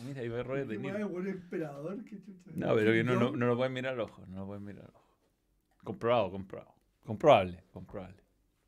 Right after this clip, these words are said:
Speaker 1: Entendible desde cierto punto de vista. Pero ¿qué te cuesta dejarte una foto con el Jason que está ahí haciéndote de extra, po, weón? Al calor.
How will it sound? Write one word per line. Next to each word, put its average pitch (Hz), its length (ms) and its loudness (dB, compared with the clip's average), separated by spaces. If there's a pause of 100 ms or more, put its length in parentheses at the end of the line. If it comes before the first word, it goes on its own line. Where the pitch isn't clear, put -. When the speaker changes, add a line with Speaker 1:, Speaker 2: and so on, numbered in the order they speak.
(1200)
Speaker 1:
Entendible 135 800 6
desde 117 240 0
cierto 135 300 0
punto 127 240 -4
de 127 60 0
vista. - 260 -6 (920)
Pero 107 140 2
¿qué 117 80 2
te 113 100 2
cuesta 104 340 -2
dejarte 110 320 -4
una 98 100 -4
foto 101 320 -6
con 95 420 -6 (200)
el 95 220 -8
Jason 107 440 -4
que 113 80 -14
está 110 200 -10
ahí 107 200 -4
haciéndote 107 480 -6
de 104 180 -2
extra, - 320 -12
po, - 120 -16
weón? 107 260 -16 (480)
Al 101 180 -8
calor. 98 480 -6